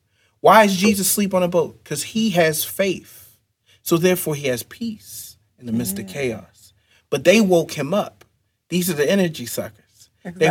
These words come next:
Speaker 1: woke
Speaker 2: Exactly.
Speaker 1: him up and said, "Jesus is a storm." He knows the storm.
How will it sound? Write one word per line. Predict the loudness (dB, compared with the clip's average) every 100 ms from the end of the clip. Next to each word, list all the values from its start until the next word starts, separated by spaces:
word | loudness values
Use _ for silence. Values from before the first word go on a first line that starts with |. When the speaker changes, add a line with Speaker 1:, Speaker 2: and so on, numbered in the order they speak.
| 4
Speaker 1:
woke | 2 4
Speaker 2:
Exactly. |
Speaker 1:
him | 0 0
up | 2 2 0 -8 -20 _ _
and | -6
said, | 0 2 2 0 0
"Jesus | 4 4 4 -6
is | -8 -6
a |
storm." | -4 0 0 0 -6 _ _ _
He | _ -10 2
knows | 2 2 -4
the | -6
storm. | -6 -2 0 0